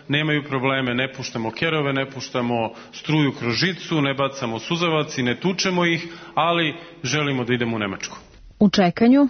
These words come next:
Speaker 2: migranti se nadaju da neće biti deportovani, ali s druge strane borave u Srbiji bez statusa. Od milion njih, koliko je kroz Srbiju prošlo od dve hiljade petnaeste, zahtev za azil tražilo je svega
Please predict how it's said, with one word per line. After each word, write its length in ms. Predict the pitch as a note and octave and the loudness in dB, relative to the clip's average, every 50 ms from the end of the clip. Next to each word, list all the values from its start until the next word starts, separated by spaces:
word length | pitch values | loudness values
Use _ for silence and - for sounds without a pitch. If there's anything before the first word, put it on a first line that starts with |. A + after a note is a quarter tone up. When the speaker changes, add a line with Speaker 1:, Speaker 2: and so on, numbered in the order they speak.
| - - | 2 4
Speaker 2:
migranti 500 | G3+ G3+ G3+ G3 A3 A3+ A3 G#3 - F#3 | 6 6 6 8 6 6 6 6 4 2
se 180 | E3+ - E3 D#3 | 2 4 4 4
nadaju 360 | F3 F#3+ A3 A3 C4 B3 A3+ | 4 4 6 6 6 6 6
da 120 | G3 G#3+ | 6 6
neće 280 | A3+ A#3+ B3 - - G3+ | 6 6 6 4 4 4
biti 260 | G3 A3+ - - G3+ | 4 4 4 4 4
deportovani, 800 | F3 F#3+ F#3+ - - G#3+ G#3 - G3+ E3+ D#3 C#3+ D3 D3+ D#3+ D#3+ - | 6 4 4 6 4 4 4 6 4 4 4 4 4 4 2 2 2
ali 240 | - F#3 F3 E3+ E3 | 4 4 6 6 6
s 40 | D#3+ | 6
druge 300 | A3+ C4 C4+ A3+ G3 E3+ | 6 6 6 6 4 2
strane 480 | - - - F3+ F3+ G#3+ B3 C4+ C4 | 2 0 2 2 4 6 6 8 8
borave 440 | A3 F#3+ G3 G#3+ A3+ A#3+ A3+ A3 F#3+ | 8 8 8 8 6 6 6 6 6
u 100 | F3 E3 | 6 4
Srbiji 500 | - - - G3+ A3 G#3+ B3 B3 A#3+ G#3+ | 4 4 4 6 6 8 8 8 8 8
bez 260 | F3 G#3 A3 A3+ G3+ | 8 6 6 4 4
statusa. 640 | - - - A3+ A#3 A#3 - B3 - - - D3+ - - - - - - - - | 2 2 2 2 2 4 2 0 0 2 0 -2 -2 -4 -10 -18 -18 -16 -6 0
Od 140 | - G3+ G3 | 4 6 8
milion 420 | G3+ G#3 G#3 A3+ C#4 D#4+ E4+ D4+ | 8 8 8 8 8 8 8 10
njih, 320 | C#4 C4 G3 E3 - - - - - | 10 10 8 6 4 0 -10 -10 -2
koliko 360 | - G3 F#3 F#3 E3 - G3 | 4 4 6 6 6 6 4
je 60 | F#3 F3 | 4 6
kroz 200 | - G3+ F3+ - | 6 4 4 4
Srbiju 280 | G3+ G3 F#3 G3 F#3 | 4 6 6 6 6
prošlo 380 | - G3+ G#3 G#3+ G#3 - - D#3+ | 6 4 4 4 2 2 2 2
od 100 | D3+ E3 | 4 4
dve 180 | E3 D#3+ F3+ | 4 4 4
hiljade 320 | F3 F#3 F3+ F#3 F3+ F#3+ F#3+ | 4 6 6 6 6 4 4
petnaeste, 560 | - A3+ G#3 G3 - F#3+ D#3+ - - - - - - - - - - - | 4 4 4 4 6 4 2 2 0 -6 -6 -6 -8 -14 -14 -12 -6 0
zahtev 460 | F#3 F3+ G3 F#3+ F3+ - - - - | 2 4 4 4 2 -2 -2 -4 -2
za 140 | - - - - | 0 -2 0 2
azil 400 | - G#3+ B3 C4 B3 A#3+ G#3 E3 | 4 4 4 4 6 4 4 4
tražilo 520 | - F3+ G3 G#3 A#3 A3+ C4+ B3+ A#3 G#3+ | 4 2 2 4 4 4 6 6 8 8
je 180 | G3 F3+ E3 - | 6 6 4 2
svega 500 | - - - A#3+ B3+ C4+ A#3 A#3+ G#3 | 0 0 2 4 4 6 6 4 4